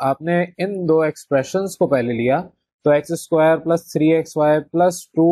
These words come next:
वाई स्क्वायर ये वाली expression आपने dividend यानी अंदर रखी और एक्स स्क्वायर प्लस एक्स वाई माइनस टू वाई इसको बाहर as a divisor रखा। तो आप simply one से multiply करेंगे तो आपके पास one multiply होगा एक्स स्क्वायर से तो एक्स square, one multiply होगा एक्स वाई से तो एक्स वाई, similarly minus two y square।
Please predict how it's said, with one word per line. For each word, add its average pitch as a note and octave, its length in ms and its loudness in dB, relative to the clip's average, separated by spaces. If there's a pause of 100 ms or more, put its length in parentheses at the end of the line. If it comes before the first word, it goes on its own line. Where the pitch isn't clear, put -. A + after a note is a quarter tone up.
(140)
वाई C3+ 240 0
स्क्वायर D#3 300 -2
ये C3+ 140 2
वाली C3+ 240 2
expression C#3 440 -4
आपने C#3 340 -2
dividend A#2+ 440 -2
यानी B2+ 240 -4
अंदर B2 300 -2
रखी A3 260 -4 (380)
और C#3 140 2
एक्स D3+ 160 -2
स्क्वायर E3 260 0
प्लस F3 220 -2
एक्स D3+ 240 -2
वाई E3 140 2
माइनस D#3+ 400 0
टू D#3+ 100 2
वाई C#3+ 160 4
इसको E3 280 -2
बाहर B2 420 0
as B2 120 0
a C#3 80 2
divisor A2 420 -2
रखा। F#3 220 -4 (360)
तो D#3+ 120 4
आप D#3 160 0
simply F#3 380 -2 (160)
one E3 260 -2
से G3 200 -2
multiply D3+ 500 0
करेंगे C3 420 -4
तो - 440 -8
आपके D3+ 220 -2
पास E3 200 0
one D#3 180 -4
multiply D#3 440 0
होगा D3+ 180 2
एक्स C#3+ 180 -4
स्क्वायर D3+ 320 0
से D#3+ 140 -2
तो C3+ 100 4
एक्स A#2 220 -2
square, D3 360 0
one C#3 160 -2
multiply C#3+ 380 0
होगा D3 160 2
एक्स D3 160 -4
वाई C#3 100 0
से D3 120 -4
तो B2 140 -2
एक्स A#2+ 160 -6
वाई, D3 120 2
similarly C3 500 -4
minus C#3 440 -4
two D#3 120 2
y C3+ 180 0
square। G2+ 340 -6